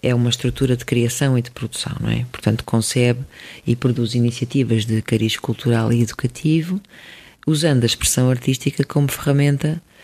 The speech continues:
hum, para o progresso da pessoa, não é? É isto porque nós consideramos a cultura, que a cultura e a arte são, são componentes, eh, essenciais,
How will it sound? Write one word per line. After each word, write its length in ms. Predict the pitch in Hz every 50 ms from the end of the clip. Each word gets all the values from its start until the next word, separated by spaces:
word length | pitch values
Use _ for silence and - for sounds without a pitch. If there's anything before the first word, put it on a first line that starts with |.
| - - - _ _ _ -
hum, 520 | 147 147 147 147 147 147 147 147 143 143
para 200 | - - 156 160
o 40 | 156
progresso 680 | - - 151 151 156 156 156 156 - - - 165 170 160
da 100 | 160 156
pessoa, 440 | - - - - 165 156 156 156 156 - _ _ _ _ _ _ _ -
não 120 | 113 110
é? 60 | 117 127 - - - - - - - - - - _ - - - - _ _ _ _ _ _ _ -
É 40 |
isto 280 | 131 127 127 127 - -
porque 640 | - - 127 - - - 139 135 135 135 135 135 131 -
nós 140 | 127 120
consideramos 640 | - - 127 120 - - 120 123 123 123 123 117 117
a 40 | 123
cultura, 580 | 117 - - 113 - - - 123 123 127 123 120
que 160 | 120 - -
a 40 | 120
cultura 340 | 123 - 127 120 - 127 117
e 80 | 113 113
a 80 | 110
arte 240 | 110 113 117 120 -
são, 340 | - - 127 120 123 120 120 120
são 240 | 131 - - 127 120
componentes, 960 | 120 - 127 120 123 - 131 120 120 120 117 117 - - 120 117 120 123 123
eh, 340 | 123 123 120 120 123 123 -
essenciais, 1000 | 123 120 117 - - 131 131 120 - - - 120 117 117 123 123 127 - - -